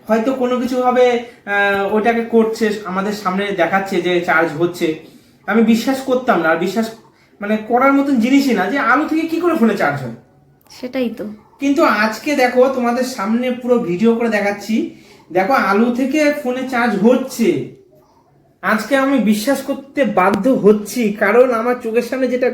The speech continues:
Speaker 1: ঘটছে, সত্যি মানে অবিশ্বাস্য ব্যাপার। সত্যি এটা ফ-, মানে আলু থেকে ফোনে চার্জ হচ্ছে। দেখো, আমি আবার চার্জারটা বের করে দিচ্ছি, আবার দেখো ঢুকাচ্ছি।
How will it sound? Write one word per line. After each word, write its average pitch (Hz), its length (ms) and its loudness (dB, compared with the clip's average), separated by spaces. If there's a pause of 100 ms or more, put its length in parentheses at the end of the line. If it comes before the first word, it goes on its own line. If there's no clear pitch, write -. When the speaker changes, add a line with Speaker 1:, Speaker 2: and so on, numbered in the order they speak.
Speaker 1:
ঘটছে, 208 680 2 (380)
সত্যি 277 480 0
মানে 262 140 4
অবিশ্বাস্য 247 540 2
ব্যাপার। 247 300 2
সত্যি 269 560 2
এটা 302 260 2
ফ-, - 240 -12 (280)
মানে 208 140 -2
আলু 220 300 0
থেকে 277 260 0
ফোনে 254 220 4
চার্জ 220 340 2
হচ্ছে। 208 240 2
দেখো, 202 320 2 (300)
আমি 208 180 2
আবার 202 240 4
চার্জারটা 233 380 4
বের 220 200 4
করে 226 140 4
দিচ্ছি, 220 400 -6 (1800)
আবার 208 340 6
দেখো 226 220 4
ঢুকাচ্ছি। 226 580 0